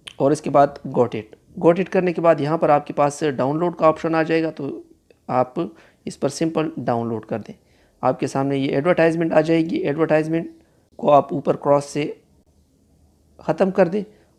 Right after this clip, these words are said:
और इमेज जो है वो सेव्ड हो गया आपकी गैलरी में। अगर आप इसकी ओरिजिनल पिक्चर देखना चाहते हैं तो इसी पिक्चर के ऊपर आप,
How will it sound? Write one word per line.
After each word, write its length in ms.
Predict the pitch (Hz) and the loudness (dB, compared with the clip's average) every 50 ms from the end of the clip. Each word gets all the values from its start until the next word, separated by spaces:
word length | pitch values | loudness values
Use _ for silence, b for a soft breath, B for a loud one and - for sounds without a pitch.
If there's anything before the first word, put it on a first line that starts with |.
| - | 0
और 240 | - 131 131 135 - | 2 4 4 4 4
इमेज 280 | 170 175 190 196 185 156 | 2 0 2 2 0 0
जो 140 | 147 147 | 0 -2
है 280 | 139 139 147 170 190 - - | -2 -2 -2 -4 -6 -10 -10
वो 260 | - 135 135 139 - - | -4 -2 -2 -2 -2 -4
सेव्ड 340 | - - - 139 131 117 - | -6 -4 -2 -2 -2 -2 -2
हो 160 | 120 123 127 | -2 -2 0
गया 180 | 123 131 135 - | 0 0 0 0
आपकी 300 | 123 120 - - 262 - | -2 -6 -6 -6 -8 -8
गैलरी 380 | 233 - - 117 107 113 113 | -6 -4 -4 -4 -4 -4 -8
में। 140 | 107 110 131 - _ _ _ _ _ _ _ - | -8 -10 -12 -18 _ _ _ _ _ _ _ 0
अगर 200 | 143 147 156 160 | 4 6 8 8
आप 100 | 160 165 | 6 4
इसकी 200 | - 165 - - | 2 -6 -6 -4
ओरिजिनल 320 | - 147 156 170 156 165 160 | -2 0 0 0 0 -2 -2
पिक्चर 320 | 160 185 190 - 220 196 | -2 -2 0 2 2 2
देखना 260 | 180 180 175 170 220 | 2 0 -2 -2 -2
चाहते 220 | 175 170 180 175 190 | -2 -2 -2 0 -2
हैं 80 | 170 | -2
तो 60 | - 170 | -2 -2
इसी 180 | 180 180 - | -2 -2 -4
पिक्चर 320 | 185 208 196 - - 175 160 | -4 -6 -2 0 0 -2 0
के 120 | - 190 | 0 -2
ऊपर 200 | 175 165 - 170 | 0 2 2 2
आप, 540 | 165 156 147 151 151 - - 170 180 180 | 4 6 4 4 2 0 -4 -4 -4 -4